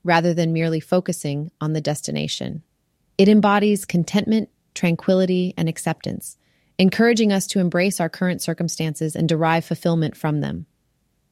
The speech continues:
Static success teaches us to be mindful and grateful, to find peace within ourselves irrespective of our external achievements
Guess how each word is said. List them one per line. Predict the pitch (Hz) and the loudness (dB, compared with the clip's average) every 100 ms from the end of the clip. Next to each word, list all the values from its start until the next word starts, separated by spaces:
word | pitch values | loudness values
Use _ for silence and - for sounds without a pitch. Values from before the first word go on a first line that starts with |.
| _ | _
Static | - 214 214 226 | -2 2 2 0
success | - 202 190 185 - | -4 -2 0 -2 -2
teaches | 202 185 180 | -4 -2 -2
us | 180 - | -2 -2
to | 185 | 0
be | 180 | 2
mindful | 170 165 180 - 175 | 2 2 0 0 -2
and | 170 | -2
grateful, | 165 156 - 151 156 - _ _ _ | 0 -2 -2 -6 -6 -10 _ _ _
to | - | -2
find | - 196 196 | 2 2 2
peace | - 220 214 - | 0 0 0 0
within | 185 180 | 0 0
ourselves | 170 165 165 160 156 - | 0 -2 -2 -2 -4 -2
irrespective | 196 208 202 - 175 - 165 | 2 2 0 -2 -4 -2 -2
of | 156 147 | -2 -2
our | 151 | -4
external | 147 - - 185 185 | -4 -6 -2 0 2
achievements | 185 - 165 160 151 147 | 0 -2 -2 -2 -4 -6